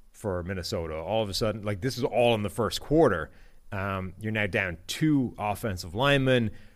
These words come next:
The Vikings miss a kick before halftime. It gives Green Bay enough time to try and steal some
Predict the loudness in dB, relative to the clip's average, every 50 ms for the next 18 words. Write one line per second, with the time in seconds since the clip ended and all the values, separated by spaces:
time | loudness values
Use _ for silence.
0 | -18 -12 -8 -4 0 2 2 2 0 -2 -4 -4 -2 -2 -2 0 0 0 0 -2
1 | -2 -4 0 0 0 0 0 -2 -8 -8 -8 -4 -2 -2 -2 0 0 0 0 0
2 | 0 -4 -2 0 0 2 2 2 0 -2 -6 -6 -6 -6 -6 -4 -2 -2 0 0
3 | -2 -4 -2 0 0 0 0 0 2 2 4 4 4 2 2 0 0 0 0 -2
4 | -2 -2 -2 -2 -2 0 -2 -2 -4 -4 -4 -2 -2 -2 -2 -4 -4 -6 -6 -4
5 | -2 0 0 -2 -2 -4 -4 -4 -4 -4 -6